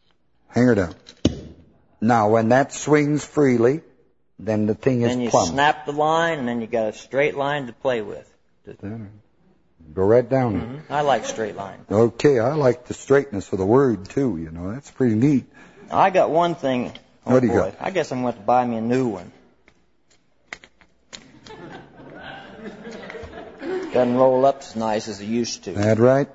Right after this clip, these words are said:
Speaker 1: Well, you've been using it too much. We need that thing to build that house,
Speaker 2: That's
Speaker 1: man.
Speaker 2: right. Now, look at here.
Speaker 1: Oh, boy.
Speaker 2: Oh.
Speaker 1: Oh, boy!
Speaker 2: See, I can't use those modern tools on this log cabin. I have to drill it with this.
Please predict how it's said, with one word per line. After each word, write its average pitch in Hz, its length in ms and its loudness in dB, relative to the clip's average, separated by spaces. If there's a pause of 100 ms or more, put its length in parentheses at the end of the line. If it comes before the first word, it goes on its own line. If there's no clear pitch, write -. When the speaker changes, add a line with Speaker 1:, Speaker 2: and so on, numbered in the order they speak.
Speaker 1:
Well, 107 160 -4
you've 120 160 2
been 113 160 0
using 123 400 2
it 92 140 -4
too - 160 0
much. 107 220 -2 (260)
We 127 140 0
need 185 240 0
that 117 260 2
thing 117 200 -2
to 113 60 2
build 120 220 4
that 120 180 2
house, - 300 -4
Speaker 2:
That's 127 220 -2
Speaker 1:
man. 208 80 -6
Speaker 2:
right. 175 240 4
Now, 139 100 -2
look 170 120 2
at 156 60 -2
here. 120 80 6
Speaker 1:
Oh, 143 300 4
boy. 160 420 2
Speaker 2:
Oh. - 180 -12 (160)
Speaker 1:
Oh, 107 160 -2
boy! 80 300 -10 (540)
Speaker 2:
See, 170 200 2
I 156 60 4
can't 202 280 -2
use 202 260 0
those 156 240 2
modern 151 520 2
tools 131 440 -2
on 127 180 2
this 117 200 -4
log 143 420 2
cabin. 101 400 -8
I 123 140 -2
have 131 280 2
to 110 60 -12
drill 127 360 0
it - 40 -8
with 104 220 -8
this. 165 340 2